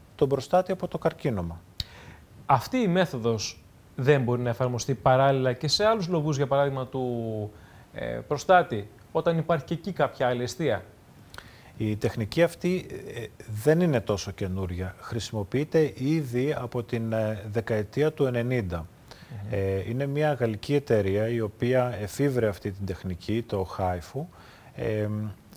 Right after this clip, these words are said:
Speaker 1: και χρησιμοποιούνταν, ε, για την θεραπεία του καρκίνου του προστάτη, αντίστοιχα με τη ριζική προστατεκτομή. Γινόταν δηλαδή θεραπεία του συνόλου του προστάτη.
Speaker 2: Ναι.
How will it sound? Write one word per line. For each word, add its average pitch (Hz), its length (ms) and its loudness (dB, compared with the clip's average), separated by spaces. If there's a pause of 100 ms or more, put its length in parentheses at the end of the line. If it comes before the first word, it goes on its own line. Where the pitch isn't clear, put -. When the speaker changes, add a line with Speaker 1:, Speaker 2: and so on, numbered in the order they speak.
(140)
Speaker 1:
και 117 340 2
χρησιμοποιούνταν, 143 1160 0 (140)
ε, 113 300 -8
για 120 160 0
την 123 200 -6
θεραπεία 117 460 -2
του 160 100 -6
καρκίνου 151 380 -2
του 156 140 -6
προστάτη, 110 760 0 (360)
αντίστοιχα 123 600 0
με 165 100 -2
τη 147 120 -2
ριζική 127 360 -2
προστατεκτομή. 131 640 -4
Γινόταν 113 420 -2
δηλαδή 117 280 -4
θεραπεία 120 520 -2
του - 120 -10
συνόλου 131 540 2
του 95 120 -6
προστάτη. 87 580 -4 (260)
Speaker 2:
Ναι. 101 60 -8